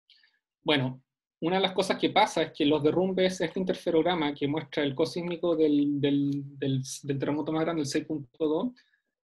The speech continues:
principalmente hay pérdida de coherencia y no hay pérdida, y no hay mediciones posibles en las zonas donde ocurren los re-, los derrumbes, que es acá, los deslizamientos. Y eso en, es en contraste con el interferograma anterior,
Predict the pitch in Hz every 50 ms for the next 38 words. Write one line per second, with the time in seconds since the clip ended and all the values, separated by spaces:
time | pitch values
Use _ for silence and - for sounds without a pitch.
0 | _ _ _ _ - 165 160 - 160 165 170 190 202 185 196 180 190 196 190 190
1 | 190 190 185 180 175 185 196 185 - 190 160 151 151 170 185 185 185 - 190 190
2 | 190 190 190 190 196 190 - 156 151 160 175 185 185 185 170 160 - - 185 185
3 | 185 - 170 151 - - 190 190 196 190 185 180 165 156 156 - - 180 175 170
4 | 175 165 160 156 160 160 175 170 170 165 - 156 151 151 151 151 156 147 139 139
5 | 147 180 185 160 151 139 - - 160 156 - 139 135 - 135 123 - - - 139
6 | 131 135 147 143 147 131 - 151 143 131 131 131 131 - - _ _ _ _ _
7 | - 160 160 - 170 160 156 147 - 147 156 143 135 147 135 131 131 175 190 -
8 | - - - 165 156 - 160 156 156 156 151 156 147 - - 156 151 156 156 165
9 | 170 165 170 165 - 160 156 156 147 - 151 151 156 143 135 -